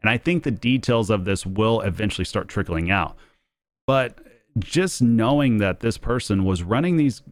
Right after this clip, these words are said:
businesses and just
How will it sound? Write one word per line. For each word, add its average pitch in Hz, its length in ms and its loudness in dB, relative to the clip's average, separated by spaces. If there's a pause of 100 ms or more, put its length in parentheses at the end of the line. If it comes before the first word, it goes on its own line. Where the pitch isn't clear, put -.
(200)
businesses 104 580 -2 (640)
and 120 600 0 (1160)
just 156 180 2